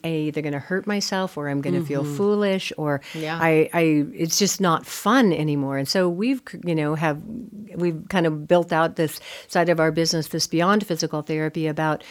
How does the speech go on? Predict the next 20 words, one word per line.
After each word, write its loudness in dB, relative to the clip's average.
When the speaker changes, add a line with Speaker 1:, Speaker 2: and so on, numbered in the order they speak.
Speaker 1:
yoga, 2
Pilates, 0
Tai -2
Chi. 0
W-, -4
um, -2
there 0
are 2
several 2
other 2
programs 0
that -4
we 0
would 0
like -4
to -8
continue -4
to -6
expand -2
that -2